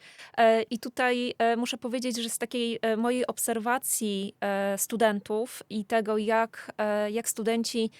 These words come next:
oceniają, e, różne przedmioty, bo do moich zadań należy między innymi właśnie zapoznawanie się, e, z ankietami dydaktycznymi studentów, czy jak studenci oceniają swoje studiowanie.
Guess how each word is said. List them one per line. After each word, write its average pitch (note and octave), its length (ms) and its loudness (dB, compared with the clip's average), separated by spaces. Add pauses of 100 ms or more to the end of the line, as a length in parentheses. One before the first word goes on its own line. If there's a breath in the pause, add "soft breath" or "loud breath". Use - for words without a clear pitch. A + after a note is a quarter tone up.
(220 loud breath)
oceniają, A3 920 2
e, G3 720 0
różne A3+ 340 0
przedmioty, A3+ 520 -2
bo G#3 120 -2
do G#3+ 100 0
moich G#3 260 -2
zadań G#3+ 280 0
należy G#3+ 380 0
między G#3+ 300 -2
innymi G#3+ 280 0
właśnie G#3 240 -4
zapoznawanie A3 720 -2
się, G#3+ 280 2 (400 soft breath)
e, A3+ 220 6
z G#3+ 100 4
ankietami A#3 540 2
dydaktycznymi G#3 580 -2
studentów, G#3+ 440 -4
czy A3+ 100 -4
jak A3+ 200 2
studenci A#3 640 0
oceniają G#3+ 500 0
swoje G#3+ 300 -2
studiowanie. G3+ 800 -4